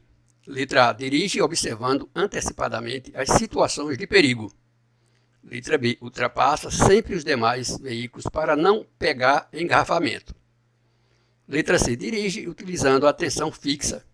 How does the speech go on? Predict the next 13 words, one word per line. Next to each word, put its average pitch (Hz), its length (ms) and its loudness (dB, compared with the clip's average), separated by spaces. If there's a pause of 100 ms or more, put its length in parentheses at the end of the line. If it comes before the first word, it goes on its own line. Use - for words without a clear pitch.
(800)
Letra 127 360 -2
D, 120 320 0
no 131 180 -8
trânsito, 120 560 -4
não 180 220 0
força 151 400 0
o 139 40 -4
veículo 127 360 -4
para 135 340 -4 (400)
que - 120 -6
este 156 400 2
não 147 420 2
desgaste. 117 720 0